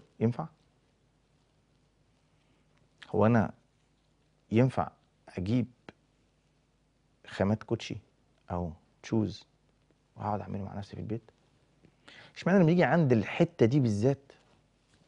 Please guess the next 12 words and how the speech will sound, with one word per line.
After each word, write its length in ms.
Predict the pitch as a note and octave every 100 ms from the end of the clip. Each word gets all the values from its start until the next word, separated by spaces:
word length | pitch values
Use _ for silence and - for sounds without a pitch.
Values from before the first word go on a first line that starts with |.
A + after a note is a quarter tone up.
| _ _ -
والقرار 340 | F#2 A#2+ D#3
ده 100 | D3+
بالذات 240 | B2+ A#2 D3
يقول 120 | C#3
لك: 180 | C#3 -
"إحنا 140 | E3+ F#3
اللي 100 | B2+
هنعمل"؟ 340 | A#2 G#2 F2+ - - _ _ _ _ _ _ _ _ _ _ _ -
لا، 120 | B2
مش 180 | C3 A#2+
هروح 220 | C#3+ -
للمصمم، 600 | A2 G#2+ G2+ - G#2+